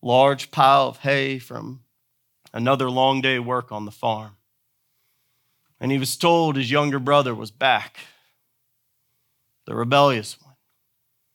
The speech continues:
the one that left him with twice as much to do, twice as much responsibility,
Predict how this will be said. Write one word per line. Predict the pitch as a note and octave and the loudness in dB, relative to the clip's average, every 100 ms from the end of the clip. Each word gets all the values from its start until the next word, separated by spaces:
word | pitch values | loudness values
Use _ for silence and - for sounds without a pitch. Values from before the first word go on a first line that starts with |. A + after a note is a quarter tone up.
| _ _ _ | _ _ _
the | A2 | -4
one | B2 B2+ | 0 0
that | A#2+ | 0
left | B2+ C#3 - | 0 0 -2
him | C3+ C3 | -4 -4
with | A#2 A2+ | -4 -8
twice | - - C3 B2+ - - - | -12 0 2 2 -4 -8 -10
as | C3 A#2 | -10 -4
much | B2 A#2+ - | -2 -2 -6
to | A#2+ | -10
do, | A2 G#2+ G#2+ _ _ _ _ _ _ _ _ _ _ | -10 -12 -16 _ _ _ _ _ _ _ _ _ _
twice | - C3 C#3 - | 0 2 2 -2
as | A#2+ | -4
much | C3 B2+ - | 0 0 -2
responsibility, | A2+ - B2 B2 - G#2 G#2+ G#2 F#2+ | -14 -2 0 0 -4 -10 -10 -10 -14